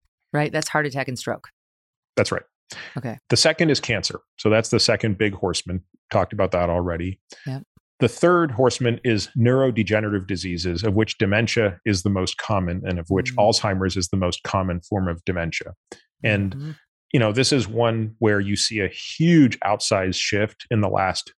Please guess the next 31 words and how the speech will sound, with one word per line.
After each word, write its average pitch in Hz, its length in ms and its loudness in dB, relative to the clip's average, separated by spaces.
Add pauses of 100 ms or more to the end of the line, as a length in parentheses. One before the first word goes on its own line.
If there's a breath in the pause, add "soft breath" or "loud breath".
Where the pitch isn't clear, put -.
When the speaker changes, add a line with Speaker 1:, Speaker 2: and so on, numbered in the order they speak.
Speaker 2:
two 127 180 4
decades 92 420 -2
of - 160 -6
life. 82 200 -2
So - 120 -2
when 101 160 0
you 95 120 0
look 113 240 2
at 104 100 -4
people 123 240 2
over 98 180 0
seventy-five, 98 1000 0 (420 loud breath)
that 131 200 2
one 113 260 -2
really 131 280 6
starts 107 340 0
to 107 120 -4
explode. 101 760 0
And 107 120 0
interestingly, 123 600 0
cancer 151 500 0
starts 101 280 -2
to - 80 0
actually 98 240 -2
come 98 180 -4
down 104 280 2
a 87 60 -2
little 80 200 -4
bit. - 180 -10 (240)
So 127 100 2
cancer 190 640 0